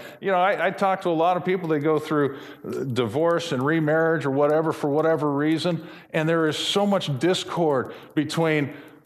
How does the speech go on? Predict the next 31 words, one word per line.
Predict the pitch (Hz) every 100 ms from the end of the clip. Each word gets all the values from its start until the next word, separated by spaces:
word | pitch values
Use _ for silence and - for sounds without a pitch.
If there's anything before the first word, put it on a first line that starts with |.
| _
parents | - 180 175 175 147 - - - -
and | 139 131
step-parents. | - - 160 - 143 127 123 - - - - - _ _ _ _ _ _ _ _ _ _ _ _ _ _ _
So | - 208
many | 208 196
reasons | 175 208 208 170 175
that | 170 135
the |
parents | - 196 190 180
are | 160
talking | 185 185 180
down | 170 175
the | 160
step-parents, | - 185 - 180 170 156
or | 151
the |
step-parents | 143 196 - 175 165
are | 147
talking | 170 165 170
down | 170
the | 156
parents, | - 175 165
and | 175
then | 170
they | 165
complain | 160 175 175 165
to |
the | 156
kids | - 185 151
about | 151 160
the | 147